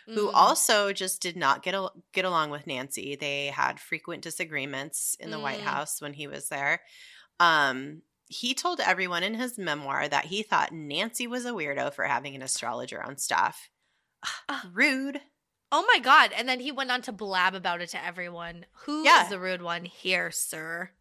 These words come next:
Speaker 1: Yeah, like, pfft, what a
Speaker 2: Yeah.
Speaker 1: snitch ass motherfucker.
Speaker 2: <laughs>
Speaker 1: Um, <laughs>
Speaker 2: What a, what was your fam-,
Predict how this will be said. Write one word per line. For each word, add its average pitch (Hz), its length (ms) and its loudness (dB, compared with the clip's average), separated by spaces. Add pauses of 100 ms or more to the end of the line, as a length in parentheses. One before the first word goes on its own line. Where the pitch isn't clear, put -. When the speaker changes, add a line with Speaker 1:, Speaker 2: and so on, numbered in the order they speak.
(100)
Speaker 1:
Yeah, 214 400 6
like, 180 380 -4 (340)
pfft, - 300 -12 (380)
what 190 180 -14
a 196 120 -4
Speaker 2:
Yeah. 170 320 2
Speaker 1:
snitch - 560 -4
ass 175 380 -2 (560)
motherfucker. - 680 -4
Speaker 2:
<laughs> - 60 -12 (420)
Speaker 1:
Um, 180 440 6 (420)
<laughs> - 440 -6
Speaker 2:
What 302 160 8
a, 339 200 2
what 277 220 -2
was 311 180 -4
your 339 120 -4
fam-, 330 320 4